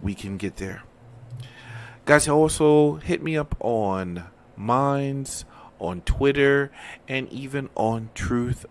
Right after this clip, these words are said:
Social. I post and promote my videos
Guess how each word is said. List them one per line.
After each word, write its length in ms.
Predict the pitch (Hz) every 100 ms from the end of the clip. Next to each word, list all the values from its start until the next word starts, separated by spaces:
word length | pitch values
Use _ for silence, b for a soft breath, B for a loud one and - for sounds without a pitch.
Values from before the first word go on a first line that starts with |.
| -
Social. 580 | - 98 92 - 57 -
I 220 | 104 110
post 680 | - - 139 139 - - - B B B B B -
and 340 | 95 92 92 90
promote 500 | - 92 113 120 120
my 200 | 117 110
videos 680 | 110 107 107 101 98 98